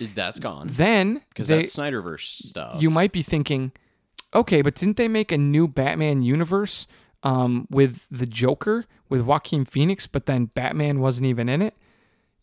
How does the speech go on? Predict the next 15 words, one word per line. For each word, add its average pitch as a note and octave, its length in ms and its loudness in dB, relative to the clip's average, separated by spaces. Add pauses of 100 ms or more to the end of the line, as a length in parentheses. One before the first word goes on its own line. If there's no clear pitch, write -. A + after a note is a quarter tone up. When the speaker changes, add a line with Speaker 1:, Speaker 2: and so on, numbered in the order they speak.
(220)
Speaker 1:
Also C3 320 0
Speaker 2:
And G2 120 -4
Speaker 1:
true. D#3+ 480 -8
Speaker 2:
you'd C3 380 -2
be B2+ 220 0
right A2+ 440 0
Speaker 1:
And B2 120 -2
they're A#2+ 100 0
Speaker 2:
again. A#2 180 -8
Speaker 1:
continuing G#2+ 720 0
that. D#2+ 480 -6
We're C3+ 140 -2
Speaker 2:
Yeah. A#2 100 -4
Speaker 1:
getting A#2+ 560 -6 (760)
Joker G#2+ 760 -6